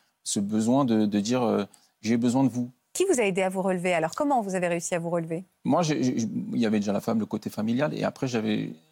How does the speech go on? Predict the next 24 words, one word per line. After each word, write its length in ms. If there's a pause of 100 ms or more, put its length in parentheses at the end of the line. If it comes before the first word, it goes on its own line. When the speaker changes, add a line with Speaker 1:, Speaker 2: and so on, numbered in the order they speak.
(100)
Speaker 1:
j'avais 300
pour 200
habitude, 320
enfin, 160
j'avais, 260
j'avais, 360 (200)
j'ai 120
commencé 340
à 40
travailler 380
dès 180
mon 140
plus 140
jeune 200
âge 160
avec 200
Cécile 260
Traverse, 380
qui 80
était 140
une 100
préparatrice 580
mentale. 300 (100)
Speaker 2:
D'accord. 400